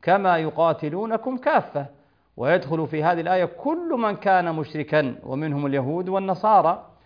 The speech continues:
فأرسل النبي عليه الصلاة والسلام قواته عليه الصلاة والسلام إلى قتال اليهود،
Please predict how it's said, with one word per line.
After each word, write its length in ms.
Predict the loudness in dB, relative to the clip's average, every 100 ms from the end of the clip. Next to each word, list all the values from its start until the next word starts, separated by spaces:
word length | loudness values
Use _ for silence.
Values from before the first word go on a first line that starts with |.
| _ _ _
فأرسل 440 | 6 6 6 0
النبي 420 | -2 -2 -2 0 2
عليه 240 | 2 0
الصلاة 240 | -2 -2
والسلام 220 | -2 -2 -4
قواته 720 | 2 4 4 2 -4 -4 -2
عليه 300 | -2 0 -2
الصلاة 220 | -2 0
والسلام 520 | 0 0 0 2 2
إلى 240 | 0 2 2
قتال 420 | 0 -2 0 2
اليهود، 580 | 0 0 2 2 0